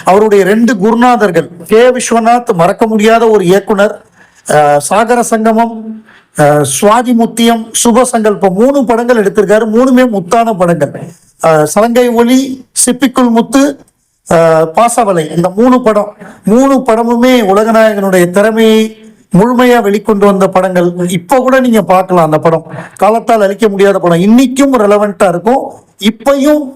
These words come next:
அஹ், இந்த வருஷம் எடுத்த படம் மாதிரி இருக்கும், அந்த மாதிரியான படங்கள். கே பாலச்சந்தர் கேட்கவே வேண்டாம்.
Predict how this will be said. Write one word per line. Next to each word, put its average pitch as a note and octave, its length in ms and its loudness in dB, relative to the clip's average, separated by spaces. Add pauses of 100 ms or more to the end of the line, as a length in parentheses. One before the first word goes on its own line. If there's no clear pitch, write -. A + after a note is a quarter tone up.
அஹ், F#3 420 0
இந்த A#3+ 180 2
வருஷம் B3+ 300 0
எடுத்த G#3+ 220 0
படம் F#3 240 0
மாதிரி F#3+ 180 0
இருக்கும், D3+ 240 -2
அந்த F#3 180 0
மாதிரியான G#3 400 0
படங்கள். E3 500 -2 (420)
கே A#3+ 200 2
பாலச்சந்தர் A#3 720 -2
கேட்கவே A3 440 0
வேண்டாம். G#3 380 0